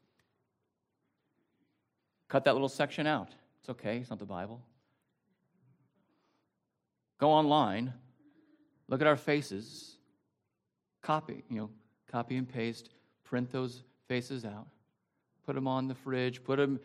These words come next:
in a place where you frequent. As you walk into that room, you see those not-so-handsome faces, and you can take them to the beautiful face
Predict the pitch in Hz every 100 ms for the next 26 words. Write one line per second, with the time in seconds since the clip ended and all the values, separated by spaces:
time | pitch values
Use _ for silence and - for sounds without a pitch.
0 | - 120 113 139 139 143 139 135 139 127
1 | - 156 151 156 127 - _ _ _ _
2 | _ _ _ _ _ _ _ _ _ -
3 | 127 135 123 139 151 143 151 151 143 139
4 | 139 135 143 139 _ _ 120 - - 147
5 | 143 143 139 139 123 - _ _ _ _
6 | _ - 127 131 160 160 160 135 139 135
7 | 139 123 92 - - - - - - _
8 | _ _ _ _ _ _ _ _ _ _
9 | _ _ _ _ _ _ _ - 120 123
10 | 127 123 123 156 143 117 101 104 104 101
11 | 139 135 123 101 101 - -